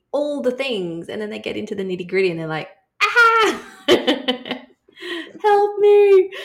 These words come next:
I don't have confidence in this. I'm, like, doubting myself." So yeah, I'm having so many conversations right now, Lozzie, with girls who are just like, Oh my gosh, I just can't get out of my own way. I'm all in my head. I'm worried about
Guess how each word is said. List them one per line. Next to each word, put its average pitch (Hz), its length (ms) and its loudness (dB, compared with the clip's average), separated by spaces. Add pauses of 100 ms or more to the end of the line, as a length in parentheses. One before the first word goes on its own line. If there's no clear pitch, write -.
(800)
I 320 80 0
don't 330 140 0
have 339 120 -2
confidence 339 540 0
in 311 100 -4
this. 294 280 -8
I'm, 277 280 -8
like, 247 200 -6
doubting 277 260 -4
myself." 262 280 -6
So 220 100 -2
yeah, 175 200 0
I'm 190 140 -2
having 247 260 -4
so 208 380 -8
many 196 160 -6
conversations 160 640 -10
right 156 100 -10
now, 170 160 -10
Lozzie, 160 260 -10
with 156 200 -14
girls 160 360 -8
who 170 140 -8
are 160 60 -8
just 165 260 -12
like, 160 300 -10 (100)
Oh 220 220 -4
my 196 180 -2
gosh, 214 380 -4
I 185 80 -8
just 190 360 -10
can't 180 300 -14
get 180 260 -12
out 175 160 -8
of 170 60 -8
my 165 180 -10
own 151 200 -12
way. 214 480 -2 (560)
I'm 170 100 -6
all 170 160 -6
in 165 100 -4
my 156 120 -4
head. 190 720 -4
I'm 170 160 -6
worried 160 240 -8
about 160 540 -8